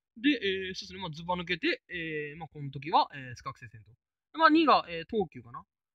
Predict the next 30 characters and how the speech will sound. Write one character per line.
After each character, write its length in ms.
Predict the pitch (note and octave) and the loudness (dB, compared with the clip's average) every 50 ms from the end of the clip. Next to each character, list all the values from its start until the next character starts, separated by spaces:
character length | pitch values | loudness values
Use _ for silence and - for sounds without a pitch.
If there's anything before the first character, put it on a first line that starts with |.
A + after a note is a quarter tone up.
| _ _ _ _ | _ _ _ _
で、 120 | D#4+ E4 | -4 2
三 320 | - E4+ D#4+ D#4+ D4+ C#4+ | 6 6 6 6 6 4
位 40 | C4 | 6
が、 220 | C4 D4 D#4+ - - | 8 8 6 6 4
え 20 | F#3+ | -4
ー、 320 | F#3+ F#3 F3+ F3 E3+ E3+ E3 | -8 -8 -8 -10 -12 -12 -12
伊 140 | F#3+ G3 | -12 -12
豆 120 | F3+ G3 A3 | -12 -12 -14
っ 20 | - _ _ _ | -14 _ _ _
箱 220 | G#3+ G#3 G#3+ A3 | -4 -2 -2 -2
の 100 | A#3+ D4+ | 0 4
ラ 120 | A#3+ G3 F3 | 4 4 4
ッ 40 | _ _ | _ _
ピ 120 | F#3 F3 | -6 -6
ン 40 | D#3 | -6
グ 80 | D#3 F3 | -4 -6
で、 80 | A3 | -6
四 200 | A#3 A#3+ A#3+ A3+ | -6 -4 -4 -4
位 60 | A3+ A#3 | 2 4
が、 200 | C#4+ D4+ - - | 6 4 6 2
え 300 | D3+ D3 C#3+ C#3 C#3 C#3 | -6 -12 -12 -14 -16 -20
ー、 20 | B2+ - | -18 -10
ト 80 | E3+ | -6
ロ 80 | E3 E3+ | -2 -2
リ 80 | E3 | -2
ー 40 | D#3 | -2
バ 60 | D3 | -4
ス 60 | C#3 _ | -8 _
か。 80 | - | -18
こ 60 | - | -20